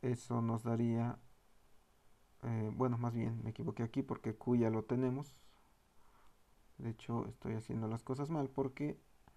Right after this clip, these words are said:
necesito calcular el valor de Q a partir de esta, entonces más bien partimos de ahí,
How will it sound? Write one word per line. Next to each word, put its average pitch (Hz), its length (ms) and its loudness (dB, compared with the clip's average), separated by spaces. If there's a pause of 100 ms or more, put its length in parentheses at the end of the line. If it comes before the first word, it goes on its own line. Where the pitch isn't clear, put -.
(580)
necesito 123 440 -2
calcular 113 440 0
el 110 80 0
valor 107 280 2
de 113 80 -2
Q - 180 0
a 107 80 0
partir 110 380 -2
de 123 200 2
esta, 131 200 -4
entonces 113 400 -6
más 110 200 -6
bien 107 180 -4
partimos 113 480 -4
de 123 100 0
ahí, 143 240 2